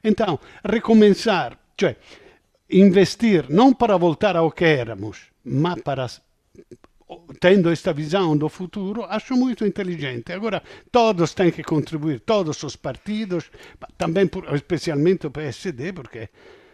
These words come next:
é, é, é pro-, a provável alternativa ao P S. Então, é um plano pluriennal e tomo-, todos temos que contribuir e, e, e remar na mesma direção.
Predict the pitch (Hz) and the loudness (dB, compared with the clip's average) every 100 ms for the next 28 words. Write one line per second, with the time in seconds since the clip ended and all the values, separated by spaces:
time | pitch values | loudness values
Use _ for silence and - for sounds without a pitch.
0 | _ - - - 120 120 113 117 113 117 | _ -14 -12 -12 -12 -10 -12 -10 -12 -10
1 | 117 107 135 139 - - 117 131 175 147 | -10 -10 -12 -12 -12 -12 -8 -6 -6 -6
2 | 123 117 147 135 131 - 180 151 135 123 | -8 -10 -6 -4 -6 -8 -8 -6 -8 -6
3 | 175 156 139 - 208 180 160 180 160 - | -2 0 -2 -6 -8 -8 -4 -4 -4 -6
4 | 202 180 175 - 196 190 165 - 202 208 | 4 6 6 2 0 2 2 0 -2 0
5 | 185 175 156 165 190 185 156 - 170 180 | 4 4 4 0 -4 -6 -8 -4 -2 0
6 | 175 - - 185 180 196 - - - 208 | 0 -2 -2 0 0 -6 -8 -20 -4 2
7 | 165 151 - 170 202 185 214 208 202 202 | 2 2 -4 -2 2 0 0 -6 -4 -6
8 | 226 175 - 185 180 - 151 170 - 151 | -8 -12 -10 -8 -8 -8 -8 -8 -6 -6
9 | 156 139 156 151 143 143 135 127 120 120 | -4 -4 -4 -4 -4 -4 -6 -10 -10 -10
10 | - - 101 87 | -12 -12 -14 -16